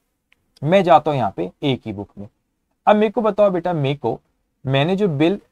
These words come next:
ड्रॉ किया, मैंने ऑर्डर दिया कि बी को बोला कि सी को दे दो। अब मेरे को क्या होगा बेटा, क्योंकि मेरे को यहाँ पे बी को मैंने कभी बेचा होगा, तो मेरे को बी से कुछ लेना है, लेकिन ए से मैंने खरीदा था, तो ए को कुछ देना है,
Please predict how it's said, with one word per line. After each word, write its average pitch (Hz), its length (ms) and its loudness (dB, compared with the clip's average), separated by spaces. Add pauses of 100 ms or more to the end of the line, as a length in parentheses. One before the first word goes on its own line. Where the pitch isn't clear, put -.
ड्रॉ 139 280 8
किया, 131 300 0
मैंने 135 220 -2
ऑर्डर 135 320 6
दिया 135 200 -2
कि 185 140 -4
बी 143 320 -4
को 143 140 -6
बोला 147 160 -2
कि 196 120 -8
सी 139 180 -8
को 127 140 -10
दे 185 140 -6
दो। 131 140 -12 (540)
अब 196 120 4
मेरे 202 140 2
को 220 100 0
क्या 214 180 4
होगा 208 220 4
बेटा, 185 200 -2
क्योंकि 196 300 -2
मेरे 160 180 2
को 202 100 4
यहाँ 151 460 4
पे 190 280 0
बी 143 280 0
को 208 140 2
मैंने 175 260 0
कभी 160 260 0
बेचा 139 340 2
होगा, 131 200 4
तो 190 120 -2
मेरे 170 140 0
को 202 100 2
बी 156 220 0
से 214 140 -2
कुछ 214 240 -6
लेना 113 280 -2
है, - 140 -16 (800)
लेकिन 202 360 2
ए 185 200 6
से 226 200 0
मैंने 196 240 2
खरीदा 180 460 4
था, 190 80 0
तो 220 80 0
ए 151 200 2
को 185 120 -2
कुछ 220 180 -2
देना 175 340 0
है, 101 120 -10